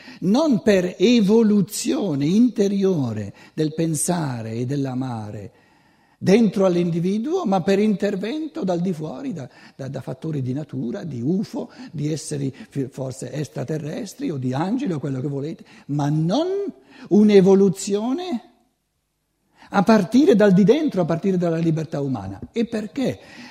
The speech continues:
È per natura, esclude per natura l'evoluzione condotta dalla libertà dell'individuo, perché l'evoluzione condotta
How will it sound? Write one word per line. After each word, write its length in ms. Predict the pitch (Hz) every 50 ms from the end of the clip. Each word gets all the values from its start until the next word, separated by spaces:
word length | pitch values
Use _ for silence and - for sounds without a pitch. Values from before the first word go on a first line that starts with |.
| - -
È 160 | - 185 175
per 300 | - - 226 226 226 208
natura, 1040 | 202 208 202 202 - - 233 262 285 208 175 175 180 220 330 339 294 - - _ _ _ _ _ _ _ _
esclude 840 | - 185 180 185 - - - - 240 254 320 381 320 254 190 190 156
per 340 | 131 - - 269 294 254 220
natura 760 | 226 220 208 196 - - 208 196 160 127 110 104 90 95 _ _ _ _ _ _ _ _ _ _ _ _ _ _ _ _
l'evoluzione 1300 | - 139 170 214 202 190 202 208 196 185 151 - - - 175 180 170 143 123 110 107 104 95 90 82 - _ _ _ _ _ _ _ _ _ _ _ _ _ _ _ _ _ _ _ _ _ _ _ _ _ _ _ _ _ _ _ _ _ _ _ _ _ _ _ _ _ _ _ _ _ _ _ _ _ _
condotta 1040 | - - 135 127 113 113 127 160 170 165 165 - _ - 147 147 147 - - - _ _ _ _ _ _ _ _ _ _ _
dalla 340 | - 123 127 156 156 156 175
libertà 460 | 180 175 185 165 170 160 - - 151
dell'individuo, 800 | 139 135 127 127 131 123 117 120 117 117 101 92 98 98 113 _ _ _ _ _ _ _ _ _ _ _ _ _ -
perché 180 | 107 98 - 117
l'evoluzione 920 | 117 127 127 151 147 139 135 135 - - - - 147 120 98 98 101 110 -
condotta 840 | - 123 117 110 107 110 160 156 139 - _ _ - 110 107